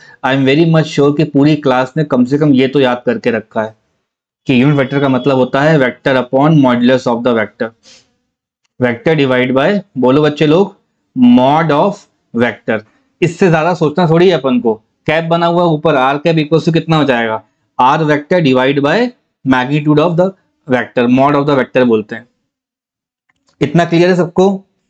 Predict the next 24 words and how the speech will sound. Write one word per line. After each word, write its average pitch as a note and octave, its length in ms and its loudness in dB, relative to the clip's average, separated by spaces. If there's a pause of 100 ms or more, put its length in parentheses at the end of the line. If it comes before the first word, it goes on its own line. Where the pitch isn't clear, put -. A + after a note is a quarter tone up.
(420)
बच्चों, D3 220 0
इस E3+ 60 0
diagram D3 440 0
को E3 120 0
देखो A#2+ 320 0
आप, A2 220 -4 (380)
इमेजिन E3 380 2
कर D#3+ 160 2
लो D#3+ 120 2
अपन E3+ 280 0
tenth D3 200 0
class D3 320 -2
में D3 120 4
ही C#3+ 60 2
हैं C#3+ 80 2
फिलहाल A#2+ 320 0
अभी, C#3 320 0 (320)
और C3 280 2
ये C#3 380 2
current C#3 340 -2
जा B2 180 0
रहा A#2 120 -2
है A2+ 100 -4
मेरा, A2 260 -6